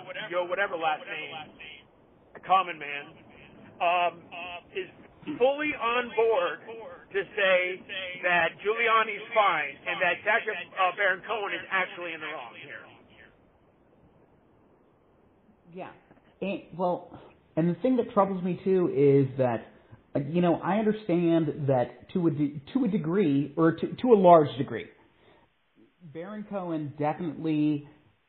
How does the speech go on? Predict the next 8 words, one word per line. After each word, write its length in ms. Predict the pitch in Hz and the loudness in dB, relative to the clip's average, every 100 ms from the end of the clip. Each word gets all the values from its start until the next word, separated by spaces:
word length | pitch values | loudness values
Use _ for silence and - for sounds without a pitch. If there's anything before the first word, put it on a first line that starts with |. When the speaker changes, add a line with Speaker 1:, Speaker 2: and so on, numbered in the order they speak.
| _ _ | _ _
Speaker 2:
entrapped 600 | 160 143 - 139 90 - - _ _ _ _ _ - | -14 -14 -8 -8 -8 -14 -20 _ _ _ _ _ -8
Giuliani. 520 | 139 127 123 92 - - _ _ _ _ _ _ _ _ - | -4 -2 -4 -6 -10 -18 _ _ _ _ _ _ _ _ -20
But 200 | 139 147 165 | -18 -18 -14
Giuliani 560 | 180 202 202 196 190 | -12 -10 -10 -8 -6
is 80 | 170 | -6
also 260 | 165 175 160 | -6 -4 -4
a 40 | |
public 320 | 151 190 175 | -4 -6 -6